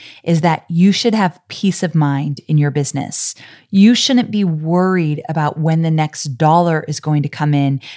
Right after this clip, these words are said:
because you can't pay your expenses inside your business. Or worse yet, you can't pay your personal bills.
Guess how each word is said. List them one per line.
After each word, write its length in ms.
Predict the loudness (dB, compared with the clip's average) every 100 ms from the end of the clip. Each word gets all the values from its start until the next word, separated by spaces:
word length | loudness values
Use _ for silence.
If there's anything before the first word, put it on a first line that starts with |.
| -10
because 240 | -2 -2
you 80 | -2
can't 340 | -4 -4 -4 -8
pay 200 | -6 -2
your 240 | 0 0
expenses 640 | -4 -8 -4 -4 -2 -6
inside 340 | -4 -2 -2 -2
your 80 | -2
business. 480 | -4 -4 -8 -10 -8
Or 140 | -4 0
worse 280 | 0 -2
yet, 300 | 2 2 0 -8 _ -12
you 80 | -10
can't 320 | -4 -4 -2
pay 140 | -4
your 160 | -2 -4
personal 500 | -4 -6 -4 -4 -4
bills. 560 | -6 -10 -12 -12 -12